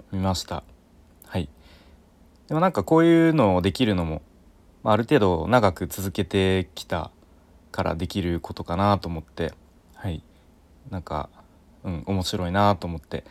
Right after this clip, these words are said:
去年の配信を聞いて、あ、そういえばこんなこと話してたなっていうものや、逆に、あれ？俺こんなこと話してたっけっていう、なんか忘れてるものとかあって、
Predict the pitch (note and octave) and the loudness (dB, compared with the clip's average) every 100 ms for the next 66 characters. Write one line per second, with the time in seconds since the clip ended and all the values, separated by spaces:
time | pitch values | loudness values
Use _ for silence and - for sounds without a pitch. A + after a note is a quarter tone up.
0 | - - _ - G2+ E2+ D#2+ D2+ - - | -20 -20 _ -4 -2 -2 -4 -8 -12 -20
1 | - F#2+ E2 F2+ E2 - F2+ - B2+ F#2 | -6 -6 -4 -6 -6 -8 -6 2 4 2
2 | - - - _ _ _ _ _ _ A#2 | -4 -20 -20 _ _ _ _ _ _ 2
3 | A2+ A2 F3+ D3 - C3+ D3 D#3+ G2+ G2+ | 2 2 4 4 4 2 2 2 2 2
4 | - G2+ D#2+ E2+ F2+ F#2 F2 - E2+ E2 | -2 -2 -2 0 2 0 -4 -6 -4 -4
5 | E2 E2 E2 D#2+ F2+ F2+ F#2 - _ _ | -4 -6 -6 -6 -4 -2 -2 -6 _ _
6 | - A2 - - G2+ G#2 D3 D3 D3+ - | 0 2 2 -2 -4 0 2 2 2 -4
7 | - - - - - G#2 F#3+ A#3 - G#2+ | -20 -14 -14 -14 -4 0 2 -2 -8 0
8 | A#2+ - G3 G3 G#3 F3 A2+ F2+ - - | 0 2 2 6 4 4 4 2 0 -16
9 | _ - - A#2+ - F2+ E2 - E2 D2 | _ -8 -2 0 0 0 -2 -4 -8 -6
10 | E2+ E2 D#2+ - - - _ _ _ A2 | -6 -6 -8 -16 -20 -20 _ _ _ -8
11 | F#2+ E2+ E2 G2 G2 A2+ G#2+ A2 G#2 G2+ | -4 -2 2 2 2 0 2 0 2 0
12 | G2+ G2+ G2+ G2+ D#2 E2+ D2+ - F2+ - | 0 0 0 -2 -4 -6 -8 -4 -4 -4